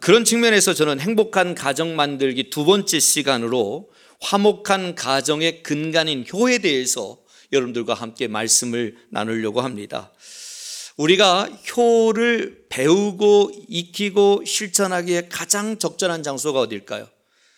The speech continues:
효에 대해서 배우고 익히고 실천하기에 가장 적절한 장소는 가정입니다.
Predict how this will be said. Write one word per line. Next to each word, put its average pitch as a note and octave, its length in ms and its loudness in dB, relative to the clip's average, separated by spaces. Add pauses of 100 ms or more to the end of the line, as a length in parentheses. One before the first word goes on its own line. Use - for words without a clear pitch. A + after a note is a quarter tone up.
(600)
효에 E3 240 4
대해서 D3 640 2
배우고 C3+ 720 0
익히고 E3+ 920 -4
실천하기에 C#3+ 1040 -6
가장 F#3+ 600 -6 (380)
적절한 C3 560 -4
장소는 B2+ 600 -8
가정입니다. G#2 680 -12